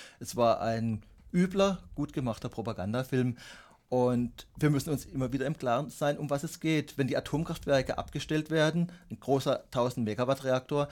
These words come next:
dann entgeht dem Betreiber pro Tag eine Million Euro.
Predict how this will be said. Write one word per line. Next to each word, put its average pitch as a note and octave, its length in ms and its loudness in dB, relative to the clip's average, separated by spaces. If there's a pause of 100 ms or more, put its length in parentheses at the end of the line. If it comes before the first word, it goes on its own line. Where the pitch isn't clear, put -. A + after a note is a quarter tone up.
(220)
dann B2+ 140 -4
entgeht C3+ 500 -2
dem C#3 120 -2
Betreiber B2 480 0
pro - 260 0
Tag A#2+ 560 0
eine B2+ 220 2
Million C3 340 2
Euro. G#2+ 540 -4